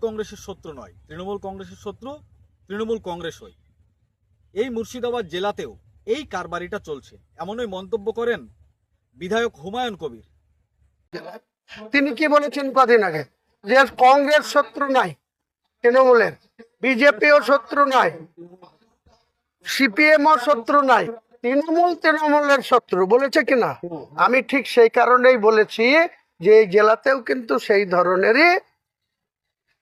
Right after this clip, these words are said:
Speaker 2: কারবার চলছে। তারা সংযত হলে সব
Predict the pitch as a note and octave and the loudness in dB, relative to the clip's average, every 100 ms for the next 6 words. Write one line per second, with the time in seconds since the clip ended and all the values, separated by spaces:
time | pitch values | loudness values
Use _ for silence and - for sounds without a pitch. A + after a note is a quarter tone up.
0 | _ - G3+ F#3+ F#3 G#3 - G#3+ F#3 F3 | _ -2 0 2 2 0 2 0 0 -2
1 | - D3 - _ _ F3 G3 G#3+ G3+ G#3 | -8 -10 -12 _ _ 0 0 0 2 2
2 | A3+ A#3 A#3 B3+ A#3 A#3 B3 D#4+ E4 _ | 4 2 2 2 2 2 4 4 2 _
3 | _ - D4 | _ 2 4